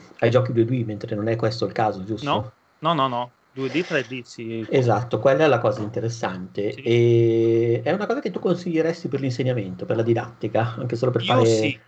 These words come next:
Speaker 2: È,
Speaker 1: per
Speaker 2: è
Speaker 1: far
Speaker 2: la, è,
Speaker 1: provare?
Speaker 2: è esattamente la prima cosa che ho pensato, anche perché è proprio studiato il tutorial,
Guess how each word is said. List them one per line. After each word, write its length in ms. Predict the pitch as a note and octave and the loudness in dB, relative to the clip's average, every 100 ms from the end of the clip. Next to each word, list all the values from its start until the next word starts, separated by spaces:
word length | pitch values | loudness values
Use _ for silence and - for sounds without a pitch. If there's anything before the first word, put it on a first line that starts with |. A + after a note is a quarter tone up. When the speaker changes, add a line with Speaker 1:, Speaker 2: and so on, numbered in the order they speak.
| _ _ - | _ _ -2
Speaker 2:
È, 140 | D#3 | 0
Speaker 1:
per 0 | |
Speaker 2:
è 120 | - D#3+ | 2 2
Speaker 1:
far 60 | |
Speaker 2:
la, 120 | F#3 | 4
è, 80 | F3+ | 4
Speaker 1:
provare? 320 | F3+ F3 F3 - _ _ _ - | 4 2 0 -6 _ _ _ -6
Speaker 2:
è 80 | |
esattamente 640 | F3 D#3+ F3+ G3 A3 A3+ F#3+ | -6 -4 -8 -8 -8 -8 -6
la 100 | E3 | -6
prima 400 | F3 G#3 G#3 F3 | -6 -6 -8 -4
cosa 360 | F3 F3 F3+ | -4 -2 -4
che 80 | E3+ | -4
ho 60 | D3 | -6
pensato, 600 | C3+ C3 - G#2 - A#2 | -6 -6 -6 -6 -6 -6
anche 320 | C#3 F3+ G#3 | -4 -2 0
perché 440 | F3 E3 D3 A#2 | 0 0 -4 -4
è 120 | - C#3+ | -6 -4
proprio 240 | E3+ F#3 | -4 -6
studiato 440 | - E3+ D3+ - | -8 -2 -2 -2
il 100 | B2+ | -8
tutorial, 880 | - C3+ C3+ A#2 A2+ A#2+ A#2+ C3+ D3+ | -8 -2 0 0 -2 -2 -2 -2 -4